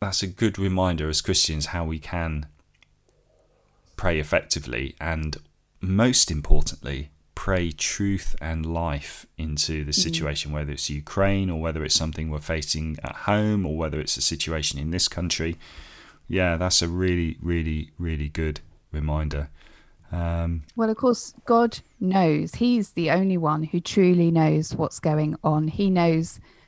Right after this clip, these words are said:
Speaker 2: you know, he knows every human heart better than we even know ourselves.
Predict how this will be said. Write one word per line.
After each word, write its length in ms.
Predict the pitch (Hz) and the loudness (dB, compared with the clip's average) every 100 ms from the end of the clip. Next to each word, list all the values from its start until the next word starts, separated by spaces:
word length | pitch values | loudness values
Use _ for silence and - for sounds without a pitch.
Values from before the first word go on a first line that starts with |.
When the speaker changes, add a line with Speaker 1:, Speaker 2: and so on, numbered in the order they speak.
| - _ _ - | -20 _ _ -6
Speaker 2:
you 80 | 175 | -2
know, 120 | 170 | 0
he 180 | 180 190 | 0 2
knows 360 | 180 170 165 - | 4 2 0 0
every 300 | 175 - 160 | -2 0 -4
human 380 | - 185 170 160 | -2 0 0 0
heart 420 | 170 160 - - | 0 0 -2 -4
better 320 | 170 165 170 | -4 -2 -4
than 360 | 160 160 160 160 | -2 -2 -2 -2
we 100 | 165 | -2
even 320 | 160 156 156 | -2 -2 -2
know 140 | 160 151 | 0 0
ourselves. 720 | 151 - 175 156 160 160 | -2 -2 -2 -2 -4 -10